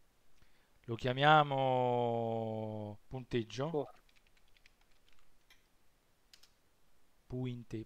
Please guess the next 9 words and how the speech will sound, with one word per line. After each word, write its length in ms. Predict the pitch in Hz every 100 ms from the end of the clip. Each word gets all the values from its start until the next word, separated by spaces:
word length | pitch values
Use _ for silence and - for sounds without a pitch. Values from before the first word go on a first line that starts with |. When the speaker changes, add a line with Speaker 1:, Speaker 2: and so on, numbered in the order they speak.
| -
Speaker 1:
punteggio. 720 | 123 123 - 95 98 117 160 - - - - - - _ _ _ - _ _ _ _ _ _ _ _ _ - _ _ _ _ _ _ - - - _ - _ - - - - -
Lo 80 | 113
chiamiamo 340 | 123 147 127
punteggio 760 | 113 170 - 139 120 135 160 170 - - - - - - - - - - - -
e, 360 | - 160 175 - - - - _ _ _ _
eh, 800 | 123 117 117 113 110 107 107 107
lo 100 | 120
andiamo 420 | 156 151 117 120
a 180 | 117 104